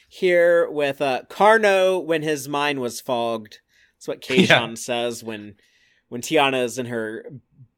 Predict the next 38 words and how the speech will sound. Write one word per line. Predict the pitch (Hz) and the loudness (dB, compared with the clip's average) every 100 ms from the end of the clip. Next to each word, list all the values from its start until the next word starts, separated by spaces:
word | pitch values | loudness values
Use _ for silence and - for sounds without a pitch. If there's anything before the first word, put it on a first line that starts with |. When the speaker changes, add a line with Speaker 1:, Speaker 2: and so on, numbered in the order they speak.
| - | -2
Speaker 1:
Betazoid | 156 139 131 139 127 | 0 2 0 0 0
hunger | 117 131 123 127 127 127 _ _ _ _ _ _ - | -2 -8 -4 -2 -2 -6 _ _ _ _ _ _ -16
craze. | - 143 127 131 120 - _ _ _ _ _ _ _ _ | -4 0 2 0 -4 -14 _ _ _ _ _ _ _ _
So. | _ - - 98 _ _ _ _ _ _ | _ -20 -20 -20 _ _ _ _ _ _
Speaker 2:
Yep. | 220 - _ _ _ _ _ _ | -20 -20 _ _ _ _ _ _
Speaker 1:
And | 131 | -12
of | 135 | -2
course, | 165 151 | 0 0
the | 156 | 0
Speaker 2:
I | |
love | 143 151 117 | 2 2 2
Speaker 1:
Malcolm | 120 | 0
Speaker 2:
the | 127 | -2
Speaker 1:
Reed | 120 | -4
Speaker 2:
box. | - | -4
Speaker 1:
puzzle. | 131 113 117 104 _ _ _ _ | -4 -4 -6 -12 _ _ _ _
Speaker 2:
Yes, | 117 98 98 | -2 -2 -2
Speaker 1:
Uh, | - | -2
Speaker 2:
well, | 131 | 2
in | 131 | 4
the | |
Speaker 1:
nod | 107 110 | 6 4
Speaker 2:
box, | - - | 4 -6
Speaker 1:
to, | |
Speaker 2:
too. | 107 101 - _ _ _ _ _ _ _ - | -6 -8 -14 _ _ _ _ _ _ _ -10
Speaker 1:
nod | 117 113 98 | -8 -8 -10
to | 107 | -14
the | 101 - | -14 -12
Malcolm | 131 123 123 117 | -6 -6 -6 -10
Reed | 113 107 | -8 -8
on | 107 113 101 | -10 -10 -6
Speaker 2:
Yeah. | 107 | -6
Speaker 1:
Star | 123 | -6
Trek | 104 98 | -10 -10
Enterprise. | 123 113 113 107 | -10 -8 -8 -8
The, | - 107 - | -10 -12 -10
the | 135 | -6
box, | 117 151 151 - - | 4 6 4 0 -12